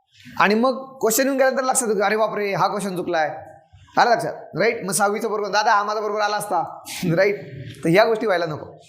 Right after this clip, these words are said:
राईट? तर हा क्वेश्चन आपल्या अ, कन्फ्युजनचा पार्ट आहे, तर बहुतेक लोकांनी ए लिहिलंय का?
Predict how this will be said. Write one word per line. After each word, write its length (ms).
राईट? 340
तर 80
हा 160
क्वेश्चन 360
आपल्या 340
अ, 60
कन्फ्युजनचा 560
पार्ट 240
आहे, 240
तर 240
बहुतेक 460
लोकांनी 800
ए 160
लिहिलंय 220
का? 120